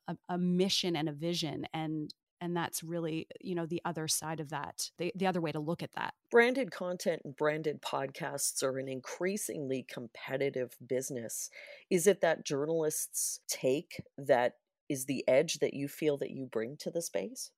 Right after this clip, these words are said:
Speaker 1: Yeah, listen, I mean, I know lots of folks who are out there running podcast production companies, and I refer people to them all the time. I actually think that, you know, I'm not afraid of the, the noise in the podcast space right now. I actually think it's a very exciting place to be.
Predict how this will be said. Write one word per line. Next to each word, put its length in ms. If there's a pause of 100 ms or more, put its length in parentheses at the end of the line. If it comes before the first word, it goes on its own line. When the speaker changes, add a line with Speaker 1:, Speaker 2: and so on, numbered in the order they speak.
Speaker 1:
Yeah, 240
listen, 300
I 100
mean, 140
I 160
know 100
lots 380
of 100
folks 300
who 140
are 120
out 200
there 340
running 500
podcast 400
production 400
companies, 480
and 100
I 60
refer 340
people 260
to 100
them 240
all 160
the 100
time. 400
I 200
actually 360
think 400 (400)
that, 460 (400)
you 100
know, 80
I'm 140
not 160
afraid 380 (340)
of 160
the, 120 (460)
the 140
noise 720
in 480
the 60
podcast 400
space 360
right 140
now. 140
I 60
actually 220
think 140
it's 100
a 40
very 300
exciting 640
place 320
to 100
be. 340